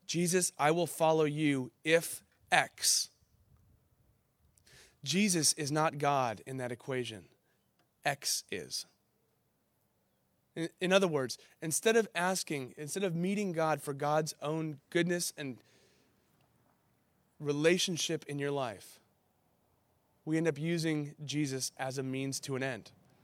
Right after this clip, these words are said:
to get us the things we want. And when you do that, first of all, I understand, 'cause I play that game as well.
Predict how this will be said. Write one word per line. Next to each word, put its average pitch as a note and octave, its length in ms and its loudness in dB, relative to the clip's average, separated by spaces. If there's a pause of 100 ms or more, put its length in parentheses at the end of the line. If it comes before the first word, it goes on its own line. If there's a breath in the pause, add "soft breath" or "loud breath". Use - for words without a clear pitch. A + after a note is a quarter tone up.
(180)
to E3 80 -4
get D#3+ 200 6
us D3+ 160 2
the C#3+ 80 -8
things C3+ 300 -6
we B2+ 80 -6
want. B2 340 -10 (480 loud breath)
And F3 160 2
when F#3+ 140 6
you G3+ 80 4
do A3 220 0
that, F3+ 360 0
first G#3 280 4
of G3+ 100 0
all, G#3+ 180 6
I F3+ 160 2
understand, D#3+ 560 2
'cause C3+ 120 -4
I C#3+ 80 2
play D#3 240 0
that D3 180 0
game D3 180 -2
as C#3 120 -6
well. A#2+ 320 -6